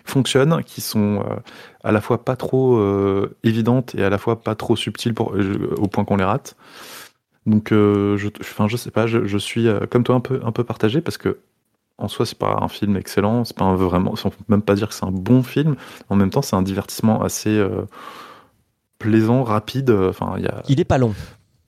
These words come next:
Speaker 1: Et, et puis, et puis il est pas long. Et puis surtout, ben ouais, on a vu tellement pire en adaptation que je,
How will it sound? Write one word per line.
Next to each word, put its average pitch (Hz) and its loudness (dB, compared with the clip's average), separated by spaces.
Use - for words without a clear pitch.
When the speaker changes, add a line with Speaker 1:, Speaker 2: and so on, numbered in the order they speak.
Speaker 1:
Et, 117 2
et 104 2
puis, - -6
et 104 0
puis 104 -4
il 95 0
est - -2
pas 90 0
long. 135 2
Et 107 2
puis - -8
surtout, - -6
ben 90 -2
ouais, 127 -2
on 95 -2
a 95 0
vu 98 -8
tellement 135 4
pire 123 0
en 98 4
adaptation 95 -2
que 92 0
je, 92 -4